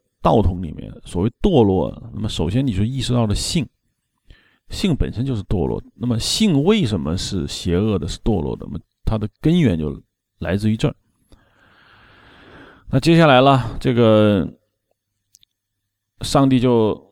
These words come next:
跟这个原始的圣经是不太一样的啊，上帝就派了这个基督过来审判，说：“啊，亚当夏娃，你们怎么回事？你们怎么不听上帝的话？”亚当夏娃就变成了互相指责。“啊，就是他引诱我的。”这，这，这当然应该是，呃，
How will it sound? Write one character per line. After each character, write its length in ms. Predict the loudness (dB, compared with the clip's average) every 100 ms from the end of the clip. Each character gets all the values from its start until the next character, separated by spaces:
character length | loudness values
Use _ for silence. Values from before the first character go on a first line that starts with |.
| _ _ -10 -8
跟 180 | -4 -2
这 80 | 0
个 200 | 2 4
原 200 | 4 4
始 140 | 4
的 80 | 2
圣 180 | 2 2
经 140 | 2
是 80 | 2
不 80 | 2
太 140 | 2
一 100 | 4
样 220 | 2 2 -2
的 80 |
啊， 280 | -6 -10 -12 -6
上 240 | -2 -2
帝 80 | 0
就 200 | 0 0 -2 -4
派 220 | -4 -4
了 100 | -4
这 80 | -4
个 340 | -4 -4 -6
基 180 | -6 -4
督 160 | -2 -2
过 140 | -2
来 160 | 0 -2
审 180 | -4 -4
判， 200 | -4 -4 -12
说 200 | -10 -8 -2
：“啊， 140 | 0
亚 140 | 2 4
当 100 | 6
夏 140 | 6
娃， 180 | 6 4
你 100 | 2
们 80 | 4
怎 120 | 4
么 100 | 6
回 80 | 6
事？ 180 | 4 2
你 80 | 2
们 100 | 2
怎 80 |
么 60 | 2
不 80 | 0
听 160 | 0
上 180 | 0 0
帝 60 | 0
的 80 | 0
话？” 180 | -2 -6 -10 -8
亚 100 | -6
当 100 | -4
夏 160 | -2
娃 80 | -2
就 140 | -2
变 180 | -2 -2
成 120 | -2
了 60 | -6
互 220 | -6 -4
相 160 | -4 -4
指 160 | -8
责。 240 | -10 -10 -12 _ _ _ _ _ _ _ _
“啊， 200 | -6 -4
就 180 | 2 4
是 100 | 4
他 220 | 0 4
引 180 | 6 6
诱 120 | 6 6
我 100 | 4
的。” 240 | 2 -2 -2
这， 120 | -2
这， 160 | -4 -8
这 160 | -2 0
当 160 | 2
然 160 | 2 2
应 60 | 2
该 160 | 0
是， 240 | 0 -2 -4 -20 _ -12
呃， 320 | -8 -8